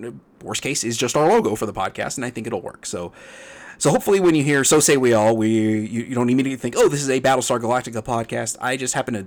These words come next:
jokingly, I think, come up with it when we were talking about th-, doing this a ways back, and I thought, it had been sitting in my brain for a while, and I was like, "You know what? That's too good of a name for a podcast show." And I had to go and look through every, like,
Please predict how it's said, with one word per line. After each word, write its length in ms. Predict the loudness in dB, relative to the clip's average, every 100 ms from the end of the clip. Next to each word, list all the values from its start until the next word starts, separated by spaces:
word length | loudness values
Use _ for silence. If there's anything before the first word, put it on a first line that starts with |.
| -6
jokingly, 480 | 0 2 2 -2 -2
I 40 |
think, 160 | -2 -4
come 160 | 0 0
up 180 | 0
with 120 | -2 0
it 140 | 0
when 120 | 0
we 80 | 0
were 80 | -2
talking 300 | -2 -2 -2
about 280 | -2 -2 -4
th-, 140 | -6
doing 180 | -2 0
this 340 | 0 -2 -4 -2
a 100 | 0
ways 260 | 2 0
back, 240 | 0 0 0
and 80 |
I 60 | -4
thought, 280 | 0 0 -2 -16 -20 -20 -20 -20 -20 -4
it 60 | -2
had 100 | 0
been 120 | 2
sitting 220 | 2 2
in 60 | 2
my 40 |
brain 180 | 2 2
for 120 | 4
a 40 |
while, 140 | 6 6
and 80 | 4
I 20 |
was 100 | 0
like, 120 | 0
"You 60 | 0
know 40 |
what? 100 | 2
That's 180 | 0 0
too 140 | 0
good 120 | 2 2
of 80 |
a 60 | 0
name 200 | -6 -8
for 120 | -8
a 60 | -6
podcast 400 | -6 -6 -8 -6
show." 320 | -6 -6 -4
And 100 | -2
I 60 | -2
had 160 | 0 2
to 60 |
go 160 | 4 4
and 120 | 4
look 180 | 2 2
through 140 | -2
every, 420 | 0 0 0 -2 -2
like, 160 | -4